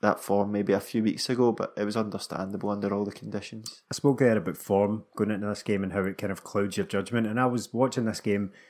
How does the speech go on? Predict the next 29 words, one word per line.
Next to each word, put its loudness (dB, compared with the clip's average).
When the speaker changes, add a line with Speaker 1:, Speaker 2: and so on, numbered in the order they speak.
Speaker 2:
and 2
I'm 4
kind 6
of 6
making 6
notes 4
and 4
putting 6
together 2
some 0
information 0
as 0
I'm 0
watching 0
it, -2
just -6
kind -2
of, -4
and -6
I'm -6
thinking, -2
"Do -4
you 8
know 4
what -2
might 4
be -4
quite 0
good? 0